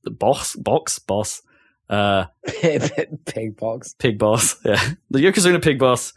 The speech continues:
Speaker 1: that's some shit right there. That's not, that's, that's a terrible, terrible boss. That's just really annoying to fight. Um, but the rest of them, kind of fun. As I say, difficult, but fun. Um, uh, I think its combat system,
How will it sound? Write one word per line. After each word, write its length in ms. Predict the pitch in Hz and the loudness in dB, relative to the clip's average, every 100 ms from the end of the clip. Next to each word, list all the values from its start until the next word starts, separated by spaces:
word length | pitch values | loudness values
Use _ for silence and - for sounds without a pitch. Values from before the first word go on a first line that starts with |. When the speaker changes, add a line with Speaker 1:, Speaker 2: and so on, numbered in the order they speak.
| _ _ _ _ _ _ _ _ | _ _ _ _ _ _ _ _
Speaker 1:
that's 160 | 131 | 0
some 120 | - 113 | 2 2
shit 220 | 117 - | 2 2
right 160 | 117 107 | 0 2
there. 200 | 117 113 | 2 4
That's 260 | 113 - | 2 2
not, 220 | 113 104 - | -2 -2 -2
that's, 220 | 113 101 - | -4 -4 -2
that's 160 | 107 101 | -2 -2
a 60 | 92 | -4
terrible, 360 | 107 101 87 | -2 -2 -4
terrible 320 | 87 104 92 85 | -2 0 0 -2
boss. 280 | 101 101 - | -2 -2 -4
That's 180 | 95 | -6
just 160 | - 85 | -8 -8
really 260 | 98 85 85 - | -8 -8 -12 -14
annoying 560 | 92 92 104 92 90 90 | -10 -4 -2 -2 -4 -6
to 80 | 87 | -6
fight. 360 | 92 90 92 _ - _ _ | -6 -6 -8 _ -20 _ _
Um, 360 | 95 92 87 85 _ _ _ | -2 -2 -2 -8 _ _ _
but 160 | - 90 | -6 -4
the 80 | 98 | 0
rest 280 | 120 - 147 | 0 0 -2
of 80 | |
them, 360 | 147 190 185 180 - | 0 2 2 0 -2
kind 260 | - 156 165 | -2 0 0
of 80 | |
fun. 360 | - 175 220 277 - _ _ | 2 2 4 2 -2 _ _
As 100 | 131 | -2
I 40 | 127 | 2
say, 180 | 165 | 0
difficult, 520 | 156 160 - 190 202 - _ | 2 2 2 0 0 -2 _
but 240 | 131 - | 0 0
fun. 360 | - 139 180 208 _ _ _ _ | 0 2 2 -2 _ _ _ _
Um, 380 | 117 113 110 107 - - _ _ _ _ _ _ _ _ _ _ _ _ _ _ - | 0 2 2 -2 -10 -20 _ _ _ _ _ _ _ _ _ _ _ _ _ _ -4
uh, 180 | 107 107 | -2 0
I 60 | |
think 140 | 180 208 | 0 0
its 80 | - | 2
combat 340 | 175 175 - | 2 2 2
system, 500 | - 147 139 135 | 0 0 0 0